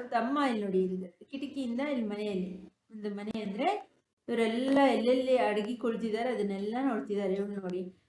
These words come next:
ಇಲ್ಲಿ ಟ್ರಾನ್ಸ್ಪರೆಂಟ್ ಬಾಗ್ಲು, ಗಾಜಿನ ಬಾಗ್ಲು ಹಿಂದೆ ಒಬ್ರು, ಮರದ ಹಿಂದೆ ಒಬ್ರು, ಆ, ಗೋಡೆ ಹಿಂದೆ,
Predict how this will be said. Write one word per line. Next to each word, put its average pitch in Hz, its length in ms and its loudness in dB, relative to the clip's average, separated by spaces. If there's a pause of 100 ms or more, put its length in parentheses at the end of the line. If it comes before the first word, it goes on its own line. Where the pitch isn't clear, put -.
(120)
ಇಲ್ಲಿ 214 680 2
ಟ್ರಾನ್ಸ್ಪರೆಂಟ್ 214 720 -4
ಬಾಗ್ಲು, 190 420 2 (420)
ಗಾಜಿನ 208 440 -4
ಬಾಗ್ಲು 196 320 -4
ಹಿಂದೆ 190 220 -4
ಒಬ್ರು, 190 420 -2
ಮರದ 202 320 -2
ಹಿಂದೆ 202 400 -2
ಒಬ್ರು, 185 680 -2 (300)
ಆ, 214 360 -2
ಗೋಡೆ 214 440 4
ಹಿಂದೆ, 208 420 2